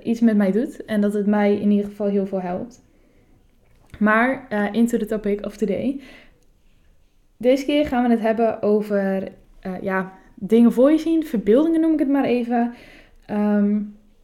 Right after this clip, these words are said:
het is een beetje misschien een chaotisch onderwerp om het over te hebben. Maar het is wel iets wat ik gewoon wil benoemen. En waar ik in ieder geval,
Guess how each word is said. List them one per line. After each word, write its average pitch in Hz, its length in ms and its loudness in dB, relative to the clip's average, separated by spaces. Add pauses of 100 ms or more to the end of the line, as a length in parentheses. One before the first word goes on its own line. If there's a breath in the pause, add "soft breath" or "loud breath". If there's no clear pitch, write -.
(680)
het 240 100 0
is 277 80 4
een 269 80 6
beetje 294 220 6
misschien 285 240 -2
een 240 60 0
chaotisch 220 520 -2
onderwerp 339 480 2
om 311 100 0
het 311 120 -2
over 262 240 0
te 269 80 -2
hebben. 247 280 -2
Maar 240 120 2
het 233 100 -2
is 240 100 -4
wel 240 220 0
iets 240 140 -4
wat 254 140 -8
ik 269 80 -6
gewoon 220 340 -4
wil 220 160 2
benoemen. 220 480 2
En 202 220 -2
waar 190 220 -6
ik 233 220 -6
in 196 100 -8
ieder 196 160 -6
geval, 202 320 -10